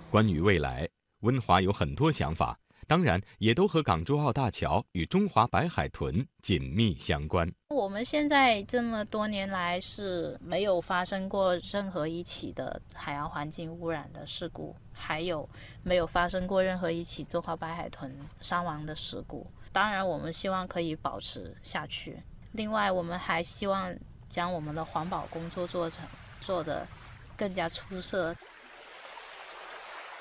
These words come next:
Speaker 1: 每当航行在伶仃洋上，温华都会全神贯注地盯着涌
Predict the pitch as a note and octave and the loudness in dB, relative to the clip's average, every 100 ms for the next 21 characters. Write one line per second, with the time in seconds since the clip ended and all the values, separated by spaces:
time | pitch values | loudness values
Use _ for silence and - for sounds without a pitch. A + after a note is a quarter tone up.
0 | - - F#2 F#2 G#2 G2 E2+ A2 A#2 E2+ | -8 2 4 6 4 4 4 4 4 2
1 | F2+ D2 C#2+ F#2 G2 F2 C2+ E2 D#2+ - | 4 2 2 2 4 4 2 0 0 -2
2 | - - G2+ G#2+ G#2 E2 C#2+ D#2+ G2+ F#2 | -16 0 4 6 4 4 2 2 2 4
3 | F2 - E2+ A2+ E3 - F2+ B2 E3 A#2 | 2 2 2 4 4 4 2 4 4 4
4 | G2 F3+ G2 C#2 - - - G2+ G2 E2 | 4 4 4 0 -4 -8 2 4 4 4
5 | D#2 | 2